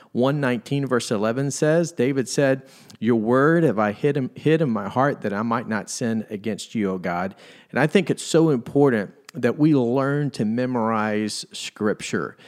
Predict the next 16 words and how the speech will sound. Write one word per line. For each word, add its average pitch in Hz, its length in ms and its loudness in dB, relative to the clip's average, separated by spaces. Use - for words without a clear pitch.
The 92 100 -6
reason 170 600 4
why 131 500 2
it's - 160 -6
important 117 500 0
that 107 80 -4
we 110 160 -2
memorize 117 520 -2
Scripture 160 580 0
is 117 120 -6
simply 135 280 -2
because 123 520 0
we're 139 140 -2
gonna 160 160 2
be 131 140 2
in 104 160 0